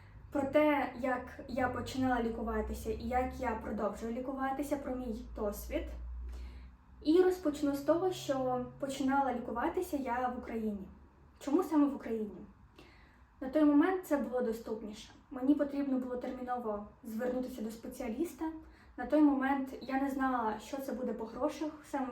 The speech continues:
в Литві. Е, я знала лише те, що це досить дорого. І я поїхала в Україну, щоб провідати своїх близьких, і записалася до лікаря.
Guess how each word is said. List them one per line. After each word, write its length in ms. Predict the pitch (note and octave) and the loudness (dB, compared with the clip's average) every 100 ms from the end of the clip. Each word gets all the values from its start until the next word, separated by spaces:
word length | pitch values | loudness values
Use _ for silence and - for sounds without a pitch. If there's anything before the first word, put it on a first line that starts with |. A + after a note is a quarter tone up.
| A3+ | -6
в 20 | |
Литві. 320 | B3 A3+ A#3 - - - - - - - - B3+ | -8 -10 -12 -14 -20 -20 -20 -20 -20 -20 -10 -2
Е, 120 | B3 | 0
я 120 | C#4 C#4 | 2 6
знала 360 | D#4 D#4 B3+ | 6 6 4
лише 240 | B3 B3 C4+ | 2 0 0
те, 200 | C#4 C#4 | 2 2
що 120 | C4 | 0
це 120 | B3+ | -2
досить 320 | B3+ B3 G#3+ | 0 0 -2
дорого. 440 | G#3 A3 A3 C#4 D4+ - - - - - - - _ _ - - - - | -2 -2 -2 0 -2 -4 -16 -20 -20 -20 -20 -20 _ _ -20 -20 -14 -6
І 500 | C#4 C4+ C4+ C4 C4 B3+ - - - - - D#4 | -6 -2 0 2 2 -2 -12 -20 -20 -20 -6 2
я 140 | D4+ | 4
поїхала 400 | D4+ C#4+ C#4 C#4 | 6 6 4 0
в 80 | C4 | -2
Україну, 380 | - C#4 C4 B3 | -2 0 0 0
щоб 220 | C4 - | -2 -4
провідати 420 | B3+ B3 B3 - | -2 -2 -2 -2
своїх 300 | - B3+ A3+ | -4 -8 -2
близьких, 520 | D4+ G#4+ - F#4 - - | 0 0 2 0 0 -6
і 200 | B3+ C#4+ | 0 0
записалася 840 | C#4+ B3+ A#3 A3+ B3 B3+ B3+ B3 A3 | 0 -4 -8 -8 -4 -2 -2 -4 -4
до 240 | G#3 G#3+ | -2 0
лікаря. 380 | G#3+ G#3 G3+ | 0 -4 -8